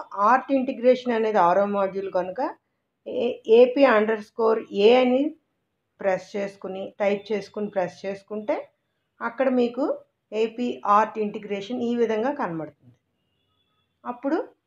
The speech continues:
దాంట్లోకి మీ కోర్సులోకి వెళ్ళినా కూడా batches available from November first అనే చూపిస్తుంది. ఈ రకంగా మీరు ఈ కోర్సుల్లోకి వెళ్ళి మీ యొక్క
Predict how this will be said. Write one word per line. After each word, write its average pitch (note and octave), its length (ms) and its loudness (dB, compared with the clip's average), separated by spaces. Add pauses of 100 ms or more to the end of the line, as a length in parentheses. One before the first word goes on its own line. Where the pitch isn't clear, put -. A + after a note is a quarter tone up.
(100)
దాంట్లోకి A#3+ 640 0
మీ C4 120 -2 (100)
కోర్సులోకి B3 580 0
వెళ్ళినా A#3+ 280 2
కూడా B3 220 -2 (520)
batches A3 440 0
available A3 600 2
from G#3+ 240 -2
November F#3+ 380 0
first F#3 360 -8
అనే G3+ 220 -4 (640)
చూపిస్తుంది. E3+ 640 -16 (640)
ఈ C#4+ 160 -4
రకంగా A#3 540 0
మీరు F#3+ 340 -4 (140)
ఈ A3+ 120 -14
కోర్సుల్లోకి G#3+ 680 -6
వెళ్ళి G#3+ 340 -2 (800)
మీ A3+ 120 -6
యొక్క A#3 320 -4